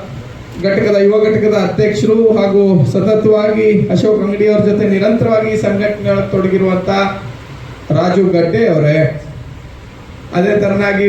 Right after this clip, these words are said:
ವೇದಿಕೆ ಮೇಲೆ ಆಸೀನರಾಗಿರುವಂತ ವಿವಿಧ ಗ್ರಾಮದ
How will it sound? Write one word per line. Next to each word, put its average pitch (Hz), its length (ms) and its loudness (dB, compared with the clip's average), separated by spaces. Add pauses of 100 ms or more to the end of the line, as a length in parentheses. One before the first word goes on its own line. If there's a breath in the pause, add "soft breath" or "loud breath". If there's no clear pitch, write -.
ವೇದಿಕೆ 202 380 2 (100)
ಮೇಲೆ 202 180 0 (120)
ಆಸೀನರಾಗಿರುವಂತ 196 840 0 (180)
ವಿವಿಧ 262 260 2 (680)
ಗ್ರಾಮದ 202 380 0